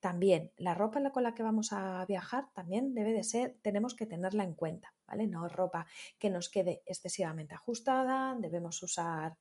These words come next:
eh, ropa cómoda, amplia, y si vamos a hacer un viaje largo en el que no nos vamos a poder mover,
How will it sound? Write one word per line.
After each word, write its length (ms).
eh, 580
ropa 400
cómoda, 720
amplia, 600
y 100
si 140
vamos 260
a 60
hacer 240
un 100
viaje 600
largo 500
en 100
el 100
que 120
no 120
nos 180
vamos 280
a 100
poder 320
mover, 440